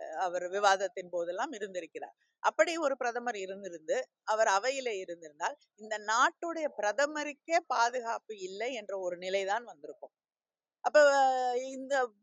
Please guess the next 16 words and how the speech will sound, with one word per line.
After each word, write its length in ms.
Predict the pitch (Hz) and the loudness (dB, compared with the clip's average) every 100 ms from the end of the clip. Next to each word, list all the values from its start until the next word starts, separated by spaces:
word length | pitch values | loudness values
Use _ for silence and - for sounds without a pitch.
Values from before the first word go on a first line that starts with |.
| _ | _
ப-, 200 | 233 214 | 2 2
பாஜக 520 | - 233 294 320 - 330 | 6 4 4 0 0 -4
திரும்ப, 360 | 262 294 339 339 | -4 -8 -6 -6
திரும்ப, 400 | - 302 311 302 | -6 -12 -6 -6
திரும்ப 340 | 285 285 339 | -6 -8 -8
சொல்லிக் 360 | - 277 247 247 | -6 -6 -6 -8
கொண்டிருக்கக்கூடிய 640 | 233 220 214 220 220 220 | -6 -6 -8 -10 -8 -6
ஒரு 120 | 214 208 | -6 -6
மந்திரம், 400 | 214 220 262 285 | -10 -6 -8 -6
இந்த 140 | 233 | -4
நாட்டின் 400 | 202 214 - 226 | -2 -2 -2 -6
பாதுகாப்புக்கு 760 | 214 185 208 220 214 - - 240 | -2 -2 -2 -6 -6 -8 -10 -4
நாங்க 300 | 190 196 208 | -4 -4 -4
தான் 200 | 214 220 | -4 0
காவலர்கள், 680 | 190 180 196 196 190 208 208 - - _ | 0 0 0 -4 -4 -8 -8 -12 -20 _
அ, 100 | 196 | 0